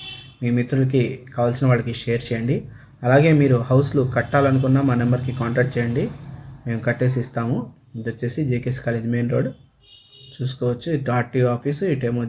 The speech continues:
జేకేసీ కాలేజ్ రోడ్ అండి. మంచిగా ప్రైమ్ లొకేషన్ అండి. ఇది బాగా డెవలప్ అయ్యే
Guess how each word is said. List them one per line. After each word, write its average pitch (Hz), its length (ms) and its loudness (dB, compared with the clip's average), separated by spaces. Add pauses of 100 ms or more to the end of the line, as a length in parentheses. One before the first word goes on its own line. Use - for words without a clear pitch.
జేకేసీ 117 420 -6
కాలేజ్ 110 380 -8
రోడ్ 110 240 -6
అండి. 113 180 -4 (1500)
మంచిగా 147 360 10 (180)
ప్రైమ్ 156 300 8
లొకేషన్ 131 380 6
అండి. 123 200 6 (320)
ఇది 120 80 0 (100)
బాగా 135 200 10 (120)
డెవలప్ 131 340 8
అయ్యే 127 160 8